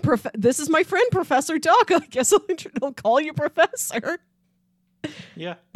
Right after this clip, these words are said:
Speaker 1: And Porky has been fawning over his political science professor, and he's baked him a cake that represents, uh, <laughs> the, the judicial system.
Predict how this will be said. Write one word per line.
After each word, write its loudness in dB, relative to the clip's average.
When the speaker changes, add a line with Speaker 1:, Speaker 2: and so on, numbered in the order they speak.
Speaker 1:
And 2
Porky 2
has 0
been 2
fawning 2
over 2
his 2
political 2
science 0
professor, -2
and 0
he's 0
baked 0
him 2
a 0
cake -2
that 0
represents, 0
uh, 4
<laughs> 2
the, 0
the -2
judicial 0
system. -6